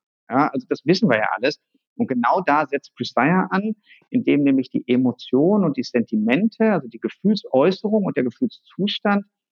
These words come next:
analysiert werden, sodass ich als Mitarbeiterin im Contact Center, Beispiel, äh, von dieser sehr emotional belastenden Arbeit teilweise auch befreit werde, indem die Maschine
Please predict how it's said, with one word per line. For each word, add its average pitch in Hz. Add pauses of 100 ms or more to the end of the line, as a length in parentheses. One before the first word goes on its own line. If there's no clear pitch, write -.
(320)
analysiert 131
werden, 190
sodass 143
ich -
als -
Mitarbeiterin 175
im 127
Contact -
Center, 170 (160)
Beispiel, 175 (440)
äh, 131
von 131
dieser 127
sehr 127
emotional 120
belastenden 135
Arbeit 170 (300)
teilweise 131
auch -
befreit 110
werde, 151
indem 131
die 131
Maschine 156